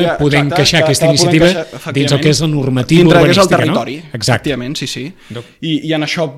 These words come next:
Speaker 1: i en això venim treballant, i en això venim treballant des de fa uns anys.
Speaker 2: Bé, la
Speaker 1: A veure,
Speaker 2: propi-,
Speaker 1: nosaltres,
Speaker 2: Ahà.
Speaker 1: perdona, abans et
Speaker 2: Sí,
Speaker 1: deia,
Speaker 2: sí,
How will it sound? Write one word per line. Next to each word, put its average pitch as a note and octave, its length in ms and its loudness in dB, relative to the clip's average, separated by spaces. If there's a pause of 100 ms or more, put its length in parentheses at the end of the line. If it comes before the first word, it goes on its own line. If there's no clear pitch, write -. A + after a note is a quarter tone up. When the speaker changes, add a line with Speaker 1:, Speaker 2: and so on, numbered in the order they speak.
(140)
Speaker 1:
i C#3 180 -6
en C#3+ 140 -6
això D#3+ 180 -6
venim D3+ 240 -2
treballant, C3 400 -6 (120)
i C3+ 100 -12
en C3 80 -10
això C#3+ 160 -12
venim C3 180 -8
treballant B2+ 320 -8
des C#3+ 160 -6
de B2+ 80 -8
fa C3 80 -12
uns A#2 160 -10
anys. B2 300 -12
Speaker 2:
Bé, C3+ 160 -4
la F#3+ 80 -2
Speaker 1:
A E3 80 0
veure, D#3+ 100 2
Speaker 2:
propi-, C#3 160 2
Speaker 1:
nosaltres, F3+ 540 -6
Speaker 2:
Ahà. A2 400 -8
Speaker 1:
perdona, D3 340 -4
abans D3+ 160 -6
et D#3 80 -4
Speaker 2:
Sí, D#3 80 2
Speaker 1:
deia, E3+ 140 2
Speaker 2:
sí, D#3+ 40 4